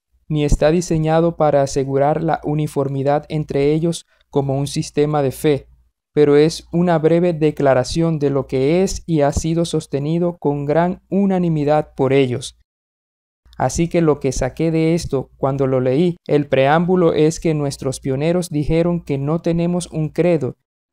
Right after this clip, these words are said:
y que realmente basamos nuestra fe en la Biblia y esencialmente lo que sigue aquí es que estos principios fundamentales no están escritos en piedra. Y creo que eso es significativo,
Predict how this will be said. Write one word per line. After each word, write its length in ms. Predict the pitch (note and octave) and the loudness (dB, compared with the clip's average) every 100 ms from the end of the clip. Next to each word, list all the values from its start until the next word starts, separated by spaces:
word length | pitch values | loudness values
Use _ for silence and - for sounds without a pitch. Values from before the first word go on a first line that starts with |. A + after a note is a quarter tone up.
| _ - | _ -8
y 160 | C#3 | -4
que 140 | C3+ C3+ | 0 2
realmente 600 | C3+ C3 D3 E3 F3 F3 | 4 4 4 0 0 0
basamos 760 | C#3+ - D#3 D#3 D#3+ E3 - E3+ | 0 0 2 4 2 -2 -4 -4
nuestra 460 | D3 C3 - A#2+ | -2 -4 -4 -4
fe 380 | - D3+ D3+ - | 0 0 0 0
en 140 | C#3+ | -4
la 140 | C3 B2 | -2 -2
Biblia 560 | D#3 E3+ E3+ F3 - - | 0 0 0 0 -2 -4
y 140 | D3 | -4
esencialmente 960 | C3+ C3+ C3 - C#3+ D3+ D#3+ E3+ E3 C#3 | -2 -4 -6 -4 -2 0 0 0 -2 -2
lo 160 | C3 | -4
que 100 | B2+ | -6
sigue 380 | - F3 F3 F3 | -6 -4 0 0
aquí 340 | E3+ D#3 C#3+ - _ _ | -2 -4 -6 -10 _ _
es 240 | - C#3+ - | -2 -2 2
que 200 | D3+ D3 | 2 2
estos 300 | D3+ D#3+ - | 2 -2 -2
principios 640 | C#3 C3 - E3 D#3+ D#3+ | -4 -4 -4 -4 -4 -4
fundamentales 920 | - D3 C#3 C3+ B2+ E3 E3 C3+ - - - - | -6 -4 -4 -4 -4 0 0 -2 -6 -16 -20 -8
no 280 | C3 D3+ | -2 0
están 340 | D#3+ - D#3 D#3 | 0 -2 -2 -2
escritos 580 | D#3 - D#3 D#3+ D#3+ - | -4 -4 -4 -2 -4 -4
en 160 | C#3+ - | -10 -6
piedra. 520 | D#3+ E3+ C3 A#2 - - _ _ _ _ _ _ _ _ - | 0 2 2 -2 -8 -20 _ _ _ _ _ _ _ _ -6
Y 100 | D3 | -4
creo 260 | D3 D#3 E3 | 2 2 2
que 180 | D3+ D#3 | 0 0
eso 220 | - D3+ | 2 2
es 120 | D#3+ | 2
significativo, 1000 | - D3+ C#3+ C#3+ C3+ C3 E3+ E3 C3+ | 0 -2 -4 -4 -4 -4 -2 -4 -4